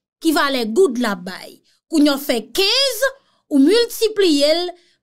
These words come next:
pa sèz pwen senk. E pou di egal.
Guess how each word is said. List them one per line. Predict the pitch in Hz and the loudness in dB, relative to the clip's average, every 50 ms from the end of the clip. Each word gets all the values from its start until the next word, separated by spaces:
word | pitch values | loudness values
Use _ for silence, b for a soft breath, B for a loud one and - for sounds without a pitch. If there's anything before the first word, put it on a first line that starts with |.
| b - | b -8
pa | 262 233 233 226 | -6 -6 -4 -6
sèz | - - - - - - 320 302 330 359 359 381 330 311 349 392 381 - _ _ _ _ _ _ _ _ | -8 -10 -8 -8 -6 -4 -2 -2 -2 -2 -4 -6 -6 -8 -8 -8 -8 -8 _ _ _ _ _ _ _ _
pwen | 240 254 262 277 302 311 320 311 311 - _ _ _ - | -2 0 2 2 2 0 -2 -4 -8 -16 _ _ _ -14
senk. | - - - - 359 262 - - - - - - - _ _ _ _ _ _ _ _ _ _ _ - | -10 -8 -6 -4 -4 -4 -4 -6 -12 -14 -14 -14 -14 _ _ _ _ _ _ _ _ _ _ _ -10
E | 226 214 | -4 -2
pou | 247 277 - | 0 0 0
di | - 339 330 - - - _ 415 | 0 -2 -6 -8 -10 -10 _ -2
egal. | 392 285 214 220 180 156 - | -2 -2 -2 -6 -8 -10 -12